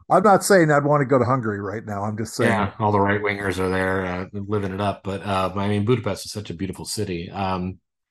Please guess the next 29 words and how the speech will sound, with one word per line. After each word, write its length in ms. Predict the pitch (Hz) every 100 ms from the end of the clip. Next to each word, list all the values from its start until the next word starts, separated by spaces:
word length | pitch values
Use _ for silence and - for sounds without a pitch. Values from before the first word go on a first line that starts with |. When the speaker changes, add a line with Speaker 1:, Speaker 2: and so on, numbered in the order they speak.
| _ _
Speaker 2:
but, 220 | 151 165 170
uh, 520 | 185 185 180 185 190 -
yeah, 200 | 226 139
I 40 |
don't 80 | 143
know. 200 | 160 120
Um, 640 | 101 113 113 113 110 107 107 _ _ _ _ _ 113
I, 160 | 104 104
I 80 | 104
haven't 180 | 123
been 120 | 120 107
to 120 | 101
Italy 280 | 107 107 104
yet. 220 | 101 98
I 80 | 92
really 240 | 95 95
need 140 | 92
to 60 | 87
go 160 | 95 90
there. 520 | 95 98 95 80 -
Um, 420 | 92 90 90 85 -
love 140 | 104 95
to 60 | 98
go 80 |
to 80 | 90
Japan 460 | 85 - - 98 95
at 100 | -
some 180 | 92 90
point. 420 | 95 92 92